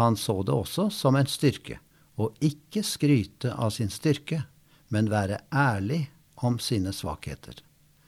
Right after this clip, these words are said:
Det kunne åpne dører inn til menneskehjertene. Paulus skrev,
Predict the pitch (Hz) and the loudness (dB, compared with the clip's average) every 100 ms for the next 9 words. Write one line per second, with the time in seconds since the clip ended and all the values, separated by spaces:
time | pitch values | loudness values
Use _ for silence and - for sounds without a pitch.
0 | _ - _ _ 87 87 123 131 156 185 | _ -20 _ _ -6 -4 2 2 4 4
1 | 123 - - 139 131 131 101 113 135 - | 4 2 0 2 4 4 4 -2 -6 -4
2 | 104 92 - 113 107 110 76 - 82 76 | -2 -2 -4 -4 0 0 -2 -6 -8 -8
3 | - - - _ _ _ _ _ _ _ | -8 -10 -10 _ _ _ _ _ _ _
4 | _ - 98 90 131 143 - 110 160 | _ -6 -2 0 2 0 0 0 0